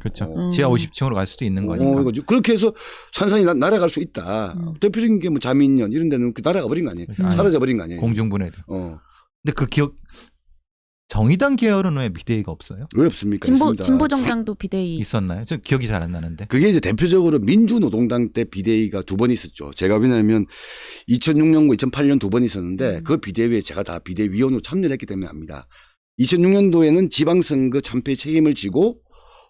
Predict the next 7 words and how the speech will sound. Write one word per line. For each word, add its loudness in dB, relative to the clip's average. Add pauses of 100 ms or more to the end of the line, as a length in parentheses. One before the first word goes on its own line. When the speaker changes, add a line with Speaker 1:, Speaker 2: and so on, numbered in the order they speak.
(120)
Speaker 2:
어, -6
Speaker 1:
지도부가 0
사퇴하고 -2
비대위가 0
Speaker 2:
어, 4
Speaker 1:
됐어요. -6
Speaker 2:
비대위가, 2